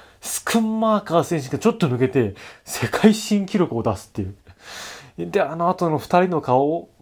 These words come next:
良かったけどもね、やっぱその後日本人的には男子二百メートルの個人メドレーと、えー、瀬戸選手、そしてから萩野選手がですね、出場しまして、で、瀬戸選手はですね、あの、前日の予選二位という結構非常にいい、あの、記録を残してるので、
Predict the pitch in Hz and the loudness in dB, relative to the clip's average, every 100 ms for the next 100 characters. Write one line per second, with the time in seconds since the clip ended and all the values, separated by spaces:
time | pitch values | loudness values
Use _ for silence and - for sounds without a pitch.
0 | - 160 156 156 143 135 127 127 135 170 | -8 0 0 0 -2 0 -2 -4 -2 0
1 | 170 165 156 147 143 - - 160 170 139 | 2 0 0 0 -2 -4 -4 0 0 -2
2 | 135 170 175 160 165 170 170 175 143 131 | -4 -2 -2 -2 -2 -2 0 2 4 4
3 | 160 131 123 135 151 151 127 110 135 127 | 2 0 -2 -2 0 0 0 -2 -2 0
4 | 165 165 117 92 - - - - - - | 2 2 0 -2 -8 -18 -20 -20 -20 -8
5 | 127 131 - - 214 214 226 180 - 101 | -2 0 0 -2 0 2 2 0 -2 -6
6 | - - 156 - 233 254 165 - 135 113 | -6 0 0 2 0 2 0 0 -2 -2
7 | 110 98 - 135 113 - 120 107 127 101 | -4 -6 -6 -4 -4 -4 -6 -4 -4 -6
8 | - 107 98 - - _ _ 165 196 160 | -4 -6 -6 -16 -20 _ _ -2 -2 0
9 | - 233 240 269 196 151 135 - 170 175 | -2 -2 0 0 0 0 0 -2 0 2
10 | 151 147 139 131 190 190 185 190 165 175 | 2 -2 -4 -2 -2 -2 -4 -2 -2 0
11 | 180 180 226 202 131 - 185 - 170 220 | -2 0 0 0 -2 -2 -6 -4 0 2
12 | 220 214 214 240 139 131 135 139 127 147 | 2 2 0 0 0 0 -2 -2 -2 -2
13 | 147 151 151 165 - 120 113 120 113 | 0 -2 0 -2 -2 -4 -2 0 -2